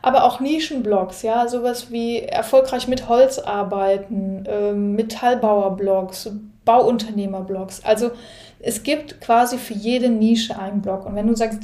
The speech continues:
ich bin in einer Nische, wo ich mich positionieren will und da mein Wissen verteilen will, dann go for it, der Blog ist der richtige Ort für dich. <laughs> So, und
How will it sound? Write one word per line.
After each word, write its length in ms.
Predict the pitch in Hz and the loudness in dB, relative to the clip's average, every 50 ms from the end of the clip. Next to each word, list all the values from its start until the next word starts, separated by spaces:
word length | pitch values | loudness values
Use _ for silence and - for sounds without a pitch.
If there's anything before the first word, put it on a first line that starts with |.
| - | -4
ich 200 | 254 285 294 - | -4 -4 -4 -4
bin 100 | - 294 | -6 -4
in 200 | - 247 254 262 | -2 -2 -2 -2
einer 220 | - - 254 262 254 | -2 -2 -2 0 2
Nische, 600 | 254 233 220 214 214 214 214 214 208 208 214 - - | 2 2 2 0 -2 -2 0 0 0 -2 -4 -8 -10
wo 320 | - 196 180 175 233 220 220 | -10 -8 -4 0 2 4 4
ich 160 | 226 226 - | 2 0 -2
mich 200 | 226 220 - - | -4 -6 -6 -8
positionieren 680 | - 226 208 208 202 - - 220 208 208 202 202 190 185 | -8 -8 -6 -6 -8 -10 -10 -6 -4 -2 -2 -2 -2 -2
will 160 | 196 196 190 | -2 -2 -2
und 180 | 196 190 185 196 | -4 -4 -4 -4
da 120 | 196 196 | -4 -2
mein 260 | 202 208 208 208 202 | -2 -2 -2 -2 -2
Wissen 240 | 214 208 - - 196 | -4 -4 -4 -6 -8
verteilen 440 | - - 208 - - 190 190 190 190 | -8 -10 -12 -12 -10 -10 -8 -8 -6
will, 220 | 202 190 190 190 - | -6 -6 -8 -8 -8
dann 320 | - 190 196 202 202 - - - - - - _ _ - - | -6 -4 -4 -4 -6 -6 -10 -16 -20 -20 -20 _ _ -4 2
go 160 | - 233 254 | 4 6 6
for 240 | 254 - 233 - 214 | 6 4 2 2 2
it, 120 | 214 214 | 0 0
der 80 | - 190 | -2 -4
Blog 260 | 170 190 190 196 196 | 0 0 0 0 -2
ist 160 | - - - | -6 -14 -16
der 100 | 220 214 | -16 -14
richtige 340 | 233 - - - - - - | -12 -14 -14 -14 -16 -8 -4
Ort 180 | 185 190 190 - | -4 -4 -4 -4
für 100 | - 196 | -8 -10
dich. 300 | 196 226 - - - - - - - - | -10 -10 -16 -16 -18 -20 -20 -8 -2 2
<laughs> 320 | 233 220 214 214 226 - - - - - - - - - | 2 4 4 2 -2 -6 -12 -16 -18 -18 -18 -18 -10 -4
So, 160 | - - 240 202 - - - - - - - - | 2 4 4 4 4 2 -8 -16 -20 -20 -4 2
und 380 | - 254 247 247 240 240 - | 6 6 8 8 6 4 0